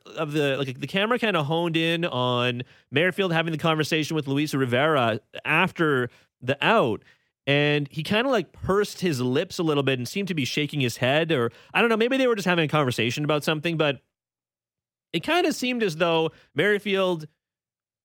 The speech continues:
thought twice, backed up, 'cause he did tag and s-, and kind of bluff his way down to third. The throw was offline,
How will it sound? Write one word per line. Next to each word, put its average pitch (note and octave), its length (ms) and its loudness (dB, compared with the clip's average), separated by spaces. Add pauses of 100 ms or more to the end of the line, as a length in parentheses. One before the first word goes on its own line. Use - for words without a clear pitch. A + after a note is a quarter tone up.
(260)
thought G3+ 220 2
twice, F#3+ 500 0
backed D3+ 400 2
up, G3+ 200 2
'cause F3 140 0
he F#3 120 -2
did G3+ 340 -2
tag F#3+ 520 2
and D#3 100 0
s-, - 160 -10
and C#3+ 160 -4
kind G3 220 0
of A#2+ 120 -8
bluff D3+ 360 0
his D#3 160 -2
way D3+ 180 2
down D3+ 240 0
to - 80 -12
third. D#3 360 0
The C3 80 -2
throw G3+ 180 0
was F3+ 160 0
offline, D3+ 640 2